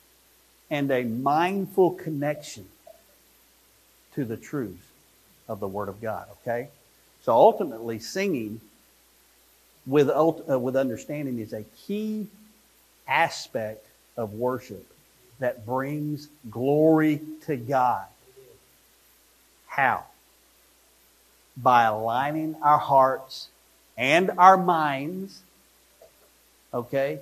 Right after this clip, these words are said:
to the eternal truths of the Word. It's all about His Word. Everything we do in worship,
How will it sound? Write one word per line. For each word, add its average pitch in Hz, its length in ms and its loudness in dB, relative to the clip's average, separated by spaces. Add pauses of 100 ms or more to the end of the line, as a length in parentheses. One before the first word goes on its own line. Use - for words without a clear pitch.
(200)
to 131 100 -4
the 113 160 -4
eternal 127 440 -8
truths 113 540 -12 (280)
of 104 260 -6 (280)
the 104 60 -10
Word. 87 300 -12 (1600)
It's - 140 -10
all 147 200 4
about 104 280 0
His 98 200 -12
Word. 98 300 -8 (2500)
Everything 220 480 8
we 185 120 8
do 165 340 6
in 135 200 0
worship, 127 540 0